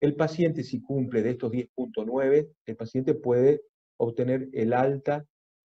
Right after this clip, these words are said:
hospitalaria y volver a su domicilio. Pero es muy importante, antes del alta,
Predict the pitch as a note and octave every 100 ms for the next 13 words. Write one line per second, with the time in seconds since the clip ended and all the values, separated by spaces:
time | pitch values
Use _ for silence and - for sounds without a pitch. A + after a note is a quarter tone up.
0 | _ D#3 D#3+ D#3 D3 D3 C#3+ C#3+ D3 D#3+
1 | - - C3 C#3+ F3 - _ _ _ _
2 | _ _ _ _ - B2 B2+ C3 C3+ -
3 | - A2+ A2 G#2 G2+ G2+ - F#2+ - _
4 | _ _ _ _ _ - C3+ D#3+ E3+ E3
5 | E3 E3 F3 E3+ D#3+ E3+ F3 F3 B2+ C#3+
6 | C#3 B2+ B2 D3+ D3 C3+ D3 D#3+